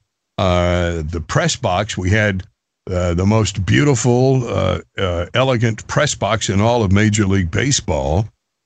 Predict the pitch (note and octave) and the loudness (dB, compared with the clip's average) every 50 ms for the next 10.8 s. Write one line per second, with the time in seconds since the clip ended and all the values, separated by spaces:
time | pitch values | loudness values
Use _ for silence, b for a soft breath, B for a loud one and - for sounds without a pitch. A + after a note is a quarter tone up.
0 | _ - E2+ E2 E2 E2 D#2+ - G2 G#2 G#2 - G2 E2+ D#2 - - - A#2+ A#2 | _ -2 0 0 0 0 0 2 2 2 2 0 -2 -2 -2 -2 0 0 0 0
1 | A2+ - B2 B2 C3+ C3+ C3+ - - F#2 F2+ F2+ F#2 F#2 F2+ F2+ F2+ F#2+ A#2 D3+ | 0 0 -2 0 0 0 0 0 0 0 2 2 2 4 4 4 4 4 2 2
2 | D3+ - A#2+ F2 E2 D#2+ - - - F#2 E2+ D#2+ D#2 D#2+ F#2+ A#2+ B2+ A2 E2 E2+ | 2 0 0 0 0 0 0 -2 0 0 0 0 2 2 2 2 2 0 0 0
3 | G#2+ C#3 D3+ B2+ G#2 F#2+ - - - - _ _ _ _ _ _ - - - - | 0 0 0 0 -2 -2 -4 -4 -6 -10 _ _ _ _ _ _ -2 -2 0 0
4 | - G#2 A#2+ D3 C#3+ G#2 A#2+ A2 A#2+ C3 C3+ C3+ A#2+ G2 F2+ D2+ D#2+ A#2 B2 B2+ | 2 2 0 0 -2 -4 -4 -4 0 0 0 0 0 -2 -2 -2 -2 -2 0 0
5 | A#2+ F#2 D#2 A#2 B2+ B2+ A#2 - - - D3 D#3+ C#3 C3+ B2 - F#2 G2 G#2+ A2+ | 0 0 0 0 0 0 -2 -2 -2 -2 0 0 0 -2 -2 -4 -2 -2 0 0
6 | A#2 A#2 A2+ A#2 C3 C3 G2+ D#2+ E2 F2 E2 F#2+ A2+ A#2+ G#2 - - B2 A#2 A2 | 0 0 0 -2 -2 -2 -2 -2 -2 -2 0 0 0 0 0 0 0 -2 -2 -2
7 | - - F#2 F#2+ C3 F#3+ E3 E2+ - - - _ _ _ _ _ _ _ _ _ | -4 -4 -2 -2 0 0 0 -2 -2 -6 -12 _ _ _ _ _ _ _ _ _
8 | - F2+ F2 F2 - - - - - E2 D2+ C#2+ - A2+ C#3+ - E3 G#2+ D2+ - | -4 -2 -2 -2 -2 -4 -4 -4 -4 -4 -4 -4 -4 -4 -2 0 0 0 -2 -4
9 | - - - _ _ _ _ _ _ - - - A2 G2 G2 G#2 G#2+ B2+ C3+ B2 | -6 -8 -12 _ _ _ _ _ _ -6 -2 0 0 0 0 0 -2 -2 0 0
10 | A2+ G#2 - B2 C3 D#3+ F#3 F#3 D3 - - A#2 G#2 G2+ F#2 | 0 0 0 -2 -2 0 0 -2 0 0 0 0 0 0 0